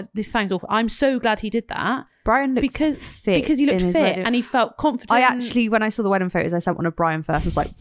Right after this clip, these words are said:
Speaker 2: "Fuck me, Brian looks
Speaker 1: <laughs> She didn't send
Speaker 2: fit."
Speaker 1: one of me saying, "I look fit." She was like, "Brian looks fit."
Speaker 2: Brian looked
Speaker 1: Brian looked
Speaker 2: Brian's got, like,
Speaker 1: fire.
Speaker 2: a really good side profile as well,
Speaker 1: Brian's
Speaker 2: hasn't
Speaker 1: got
Speaker 2: he?
Speaker 1: a good every profile.
Speaker 2: Mm.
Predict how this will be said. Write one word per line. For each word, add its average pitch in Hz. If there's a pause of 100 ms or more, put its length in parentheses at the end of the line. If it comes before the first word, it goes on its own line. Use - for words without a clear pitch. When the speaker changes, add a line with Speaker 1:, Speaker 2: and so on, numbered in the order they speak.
(200)
Speaker 2:
"Fuck 233
me, 226
Brian 202
looks -
Speaker 1:
<laughs> -
She -
didn't 320
send 311
Speaker 2:
fit." 277
Speaker 1:
one 285
of 269
me 262
saying, 233
"I 220
look 196
fit." 190
She -
was 202
like, 190
"Brian 208
looks 190
fit." 240
Speaker 2:
Brian 262
looked - (140)
Speaker 1:
Brian 180
looked -
Speaker 2:
Brian's 254
got, 170
like, 254
Speaker 1:
fire. -
Speaker 2:
a 220
really 220
good 190
side 185
profile 185
as 180
well, 185
Speaker 1:
Brian's 214
Speaker 2:
hasn't 185
Speaker 1:
got 185
Speaker 2:
he? 190
Speaker 1:
a -
good 180
every 165
profile. -
Speaker 2:
Mm. 190